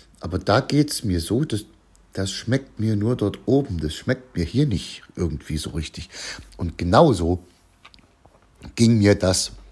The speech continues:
beim Schlenkerler. Ich weiß nicht, ob ihr davon schon mal was gehört habt. Das ist ein Rauchbier aus Bamberg. Das schmeckte mir dort so gut und wir haben uns eins,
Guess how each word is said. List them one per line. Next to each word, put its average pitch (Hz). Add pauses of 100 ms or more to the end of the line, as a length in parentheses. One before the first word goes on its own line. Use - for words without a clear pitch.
(120)
beim 80
Schlenkerler. 90 (280)
Ich -
weiß 82
nicht, -
ob - (100)
ihr -
davon 82
schon 82
mal 80
was 85
gehört 98
habt. 120 (480)
Das -
ist -
ein 80 (600)
Rauchbier 90 (1300)
aus 101
Bamberg. 101 (440)
Das 123
schmeckte 156
mir 156
dort 156
so 190
gut 170
und 101
wir 107
haben 175
uns 143 (1120)
eins, 156